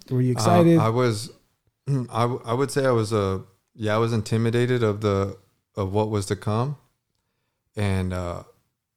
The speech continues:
Speaker 2: you know, my first reaction was, especially because we didn't have a strong relationship, like I said, we weren't even together,
Speaker 1: Right.
Speaker 2: was to, what are the alternative options here? <laughs> You know?
Speaker 1: <laughs>
Speaker 2: But, uh, <clears throat> you know, she was,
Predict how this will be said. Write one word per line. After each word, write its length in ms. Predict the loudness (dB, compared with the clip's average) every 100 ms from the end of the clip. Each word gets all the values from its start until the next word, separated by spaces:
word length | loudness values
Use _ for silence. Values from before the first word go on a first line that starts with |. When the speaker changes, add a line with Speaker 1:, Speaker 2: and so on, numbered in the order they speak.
| _
Speaker 2:
you 80 | -6
know, 440 | -4 -4 -6 -8 -4
my 200 | -2 -2
first 320 | -2 -2 -2
reaction 520 | -4 -4 -4 -4 -4
was, 220 | -2 -4
especially 420 | -6 -4 -4 -2 -4
because 220 | -4 -2
we 100 | -2
didn't 140 | -4
have 160 | -4 -6
a 80 | -6
strong 280 | -4 -4
relationship, 500 | -4 -4 -4 -4 -4
like 120 | -4 -6
I 40 |
said, 180 | -6 -6
we 100 | -4
weren't 200 | -2 -2
even 280 | -2 -4 -6
together, 640 | -8 -6 -4 0 0 -2 -6
Speaker 1:
Right. 280 | -4 -4 -6 -12 _ _ _ _
Speaker 2:
was 240 | -4 -4 -4
to, 160 | -4
what 240 | -2 0 0
are 120 | 0
the 200 | 0 -2
alternative 560 | -4 -2 -2 0 -2 -2
options 600 | -2 -2 -6 -8 -8 -2
here? 240 | -2 -2 -6
<laughs> 100 | -2
You 140 | 0
know? 640 | 2 2 2 0 0 -2 -6
Speaker 1:
<laughs> 460 | -12 -20 -20 _ -8
Speaker 2:
But, 340 | 0 2 4
uh, 320 | 2 2 4 2 0 -6
<clears throat> 280 | -16 _ _
you 80 | -4
know, 140 | -4
she 300 | -4 -2 -2
was, 340 | 0 -2 -2